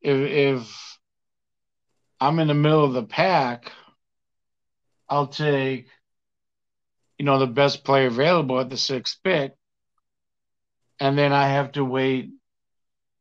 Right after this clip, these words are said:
to the second round, the best available. So I could go receiver, running back, running back, receiver. So it flip-flops. So I try to do, like, a running back, then receiver, receiver, then running back.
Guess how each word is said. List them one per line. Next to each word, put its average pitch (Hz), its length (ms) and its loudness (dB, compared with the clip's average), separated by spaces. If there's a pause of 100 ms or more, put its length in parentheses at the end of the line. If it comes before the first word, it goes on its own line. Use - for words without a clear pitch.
(300)
to 147 100 0
the 135 100 0
second 170 440 2
round, 123 480 0
the 127 60 -2
best 131 360 0
available. 120 320 -4
So 135 200 -2
I 135 140 4
could 143 200 -2
go 127 460 0 (1080)
receiver, 143 520 4
running 131 360 2
back, 127 300 2
running 127 280 -2
back, 123 240 -2
receiver. 139 560 -4 (140)
So 131 240 -2
it 120 220 -2
flip-flops. 135 920 -4 (1040)
So 139 160 0
I 147 80 6
try 165 220 4
to 160 80 4
do, 151 200 2
like, 139 220 4
a 127 60 0
running 139 320 0
back, 143 320 0
then 127 140 -6
receiver, 127 600 -4
receiver, 131 560 -6
then 127 220 -4
running 120 300 -4
back. 120 340 -2